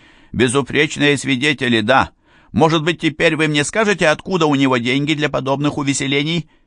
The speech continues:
И откуда ему взять внимание для работы? Может быть, вам угодно, чтобы я ещё и рассказал, что он вытворяет в городе? Я хочу избавиться от этого малого и поскорее.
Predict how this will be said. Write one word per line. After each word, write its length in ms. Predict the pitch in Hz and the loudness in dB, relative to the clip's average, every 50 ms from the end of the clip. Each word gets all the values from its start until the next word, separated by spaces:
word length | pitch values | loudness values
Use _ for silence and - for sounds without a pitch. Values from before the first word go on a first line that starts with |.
| _ _ _ _ - | _ _ _ _ -6
И 80 | - - | -2 0
откуда 500 | 101 98 - - - 185 220 202 214 208 | 0 0 0 -2 -4 -2 -2 2 2 2
ему 200 | 196 185 185 180 | 2 2 0 0
взять 360 | 156 139 156 175 170 147 - | -2 0 0 0 0 -2 -2
внимание 640 | 131 139 139 135 135 143 156 151 139 131 123 117 110 | -2 0 0 2 4 4 2 4 2 2 2 2 0
для 200 | 98 101 107 104 | 2 2 4 4
работы? 600 | 98 95 85 76 104 127 123 - - 95 78 - - _ _ _ _ - | 4 4 2 4 4 2 2 2 2 0 -2 -2 -4 _ _ _ _ -10
Может 420 | 60 73 87 92 92 98 98 82 | -4 0 2 2 4 2 2 0
быть, 180 | 92 104 87 87 | 0 0 0 2
вам 200 | 87 92 92 90 | 2 2 4 2
угодно, 360 | 87 92 101 101 80 90 87 | 2 2 2 2 2 0 -4
чтобы 240 | - - 92 82 87 | -2 -2 -4 0 2
я 140 | 92 92 | 2 2
ещё 300 | 87 85 82 - - 92 | 2 2 0 -2 -2 0
и 120 | 90 85 85 | 0 0 0
рассказал, 480 | 87 87 - - 87 80 90 95 92 | 0 -2 -4 -4 -4 0 0 0 0
что 240 | - - - - 90 | 0 -4 -6 -2 2
он 140 | 90 95 95 | 2 2 2
вытворяет 520 | 92 92 95 90 85 90 92 95 92 80 | 0 -2 0 0 2 4 4 4 4 2
в 60 | 78 85 | 0 -2
городе? 560 | 82 110 151 190 214 214 180 151 104 78 - _ _ _ _ _ _ _ _ _ _ _ _ _ | 2 4 4 4 4 2 2 0 0 -2 -2 _ _ _ _ _ _ _ _ _ _ _ _ _
Я 120 | - 85 85 | -4 -4 -2
хочу 240 | - 95 85 92 98 101 | -2 -2 -4 -2 -2 -2
избавиться 600 | 90 82 76 82 104 113 104 101 92 - - 85 | -2 -2 0 2 2 2 2 0 -2 0 0 -2
от 100 | 85 - | 0 0
этого 300 | 95 87 - 85 82 82 | -2 -2 -2 0 0 2
малого 360 | 82 90 95 95 95 95 95 | 4 4 4 4 4 2 2
и 60 | 95 90 | 2 0
поскорее. 680 | - 101 90 - 101 87 76 73 76 76 78 78 - | 0 -4 -4 -2 -2 -2 0 -2 -2 0 -2 -2 -2